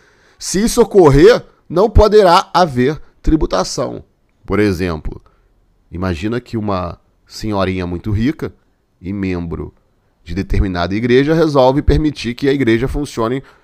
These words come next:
em um imóvel de sua propriedade. Mas ela não quer receber o aluguel da igreja. Ela faz um contrato de comodato com a igreja, que não é um contrato de locação.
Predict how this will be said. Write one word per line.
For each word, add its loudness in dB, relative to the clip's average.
em -6
um 0
imóvel 0
de -8
sua -8
propriedade. -2
Mas -6
ela -4
não -8
quer -6
receber -4
o 0
aluguel -4
da -6
igreja. -12
Ela -6
faz -4
um -8
contrato -6
de -14
comodato -2
com -8
a -4
igreja, -6
que -8
não 2
é 4
um 2
contrato -6
de -8
locação. -6